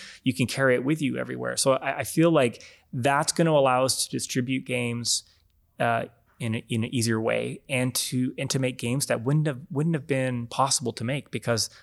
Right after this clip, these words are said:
the profile would be too risky, right? So it has to be this blockbuster game. It, it has to be, and, and the other thing is, like, I think it's what I learn a lot from film, film and television is really understanding your genres.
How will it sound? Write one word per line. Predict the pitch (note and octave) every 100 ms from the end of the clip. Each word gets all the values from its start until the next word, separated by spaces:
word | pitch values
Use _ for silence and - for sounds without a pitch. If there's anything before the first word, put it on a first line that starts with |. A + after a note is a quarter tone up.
| -
the |
profile | A#2 - C#3 C3+ A2+
would | A2 A2
be |
too | A2+ A#2+
risky, | A2 E3 - - _ _ _ - - _ _
right? | A#2 A#2 D#3+ - _ _ _ _
So | - C3
it | A#2
has | A#2+ A2+
to | -
be | C3
this | A#2+
blockbuster | - C3+ - D3 - A#2
game. | B2 B2+
It, | - -
it | -
has | B2+ C3
to | -
be, | B2+ A#2+ - -
and, | G3
and | G#3 F#3
the |
other | A#3+ D#4
thing | - E3+
is, | B2
like, | C3 A2 - - -
I | D#3
think | C#4+ D#4
it's | G3
what | F3+ D#3 D#3
I | D3
learn | C#3 D3
a |
lot | C3 C3
from | C3+
film, | A#2+ B2+ C3 -
film | - D3
and | A#2
television | B2+ E3+ C3 A#2
is | A2
really | C#3+ G3+
understanding | C#3+ D3+ - C3+ C#3+
your | B2+
genres. | G2+ G#2+ F#3+ C3 - -